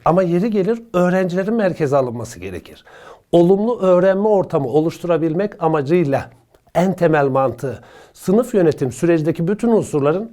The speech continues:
işbirliğine dahil edilmesi gerekir deriz. Sınıf yönetiminin bir diğer amacı, şimdi neticede öğrencilere yönelik bir hizmet sunduğumuz için ve her bireyin özelliği bir diğerinden farklı olduğu için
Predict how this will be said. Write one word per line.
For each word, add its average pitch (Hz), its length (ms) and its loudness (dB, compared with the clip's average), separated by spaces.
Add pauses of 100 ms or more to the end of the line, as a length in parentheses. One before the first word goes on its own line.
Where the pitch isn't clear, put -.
(160)
işbirliğine 143 580 0
dahil 185 360 2 (140)
edilmesi 175 480 0
gerekir 92 460 -8
deriz. 87 340 -14 (600)
Sınıf 247 420 0
yönetiminin 160 540 2
bir 240 240 2
diğer 170 200 4
amacı, 113 440 -4 (360)
şimdi 156 240 0
neticede 226 600 0
öğrencilere 208 720 0
yönelik 233 400 0
bir 160 100 2
hizmet 147 380 2
sunduğumuz 190 460 0
için 196 240 -2
ve 143 80 2
her 208 480 0
bireyin 160 360 2
özelliği 180 580 2
bir 208 260 0
diğerinden 156 440 2
farklı 160 460 0
olduğu 185 200 2
için 208 300 -6